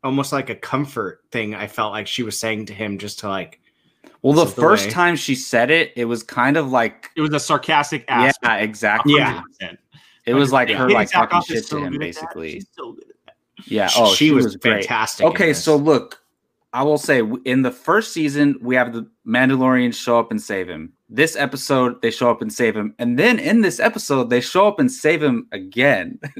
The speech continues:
Speaker 2: <laughs> Did you guys?
Speaker 1: Yeah.
Speaker 2: So look, we cut from
Speaker 1: They saved him twice in one episode.
Speaker 2: I know. They save him on the boat scene, and then they blow up the boat.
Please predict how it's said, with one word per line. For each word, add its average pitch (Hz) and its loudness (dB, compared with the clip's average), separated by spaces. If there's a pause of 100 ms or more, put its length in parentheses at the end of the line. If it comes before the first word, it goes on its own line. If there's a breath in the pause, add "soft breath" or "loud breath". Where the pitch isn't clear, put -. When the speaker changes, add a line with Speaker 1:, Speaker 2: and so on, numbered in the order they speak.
(160)
Speaker 2:
<laughs> - -20
Did 135 2
you 170 -4
guys? 208 4
Speaker 1:
Yeah. - -18 (100)
Speaker 2:
So 180 0
look, 180 4
we 151 2
cut - -2
from - -2
Speaker 1:
They 170 6
saved 196 4
him 180 2
twice 220 2
in 175 2
one 175 2
episode. 214 0
Speaker 2:
I - 0
know. 196 2
They 143 0
save 175 -2
him 196 -2
on 185 0
the 147 -4
boat 143 0
scene, 131 -4
and 123 -4
then 131 -2
they 127 -2
blow 135 0
up 151 0
the 123 -6
boat. 135 -2